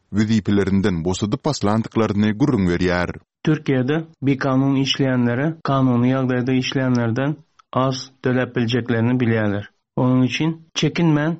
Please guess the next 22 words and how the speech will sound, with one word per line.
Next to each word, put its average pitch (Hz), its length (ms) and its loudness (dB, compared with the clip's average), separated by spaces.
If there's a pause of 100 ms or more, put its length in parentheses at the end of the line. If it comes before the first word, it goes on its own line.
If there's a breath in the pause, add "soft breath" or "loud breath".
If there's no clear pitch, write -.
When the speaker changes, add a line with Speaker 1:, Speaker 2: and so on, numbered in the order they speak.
Speaker 2:
işe 131 300 -2
alýardylar. 110 540 -2 (260)
Mysal, 139 400 0 (280)
tanadyklarymyz 139 840 0
bar. 139 240 -2 (200)
Geçen 147 360 0
ýyl 139 260 2 (260)
aýlyklar 131 460 0 (100)
beş 139 360 0
ýarym 120 340 0 (300)
müň 117 220 4
lira 113 260 2
bolanda, 113 440 2 (260)
üç 143 240 -2
ýarym 127 420 0
töläp 135 300 0 (180)
işletmeni 120 600 0
dowam 110 280 2
edýärdiler. 107 540 0 (240)
Şeýle 131 380 2
bolanda 135 420 0
da 143 180 -2